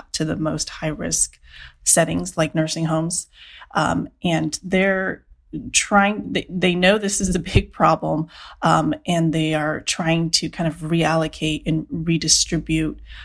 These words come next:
uh, supplies where they're most needed and kind of get them to the labs that have the most capacity, unused capacity to run those tests.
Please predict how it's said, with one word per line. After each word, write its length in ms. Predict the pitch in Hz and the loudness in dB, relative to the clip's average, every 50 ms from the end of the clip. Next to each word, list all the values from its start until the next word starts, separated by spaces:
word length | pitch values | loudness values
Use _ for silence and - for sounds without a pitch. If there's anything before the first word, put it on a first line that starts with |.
| - - _ | -20 -4 _
uh, 260 | 165 151 151 143 - | 0 2 2 0 0
supplies 800 | - - - 165 - - - 170 147 147 151 156 143 165 160 - | 0 0 0 -2 -4 0 0 0 2 2 0 -2 -2 -4 -6 -6
where 540 | - 156 151 156 165 156 151 147 139 135 - - | -8 -8 -4 -2 -2 -2 0 -2 -4 -4 -4 -2
they're 180 | 170 160 151 151 | -2 0 0 0
most 320 | 151 151 156 160 - - | 0 0 0 0 0 2
needed 400 | 160 156 156 156 160 165 165 165 | 2 0 0 2 0 0 -2 -2
and 160 | - 160 151 - | -2 -4 -4 -2
kind 160 | - 160 151 | 0 0 0
of 160 | 143 147 143 | 0 -2 0
get 280 | - 175 151 - - - | 2 2 2 2 0 -2
them 200 | 156 151 151 151 | -2 -2 -2 -2
to 120 | - 165 | -4 -4
the 120 | - 151 | -4 -4
labs 440 | 143 139 147 143 143 147 147 - - | -4 -2 -2 -2 -2 -2 -2 -4 -4
that 120 | - - - | -6 -6 -4
have 200 | 147 156 - - | -6 -6 -6 -4
the 60 | - | -6
most 280 | 180 - 170 - - | -4 -4 -4 -6 -6
capacity, 840 | - - - - - - - - - - - - - 117 - - - - - - - - - - - | -6 -8 -6 -8 -8 -6 0 2 2 2 2 -2 -8 -8 -8 -10 -10 -14 -14 -14 -12 -12 -14 2 6
unused 440 | 165 165 165 160 156 151 147 - - | 6 6 8 6 2 0 -4 -6 -8
capacity 500 | - - - 143 143 156 - - 156 - | -8 -6 -4 -4 -4 -4 -4 -6 -6 -6
to 160 | - 151 156 | -8 -8 -8
run 240 | 151 - - - 277 | -8 -6 -4 -4 -4
those 200 | - - - - | -4 -6 -6 -6
tests. 600 | - - - - - - - - - - - | -6 -8 -6 -2 -2 -2 -2 -2 -6 -10 -10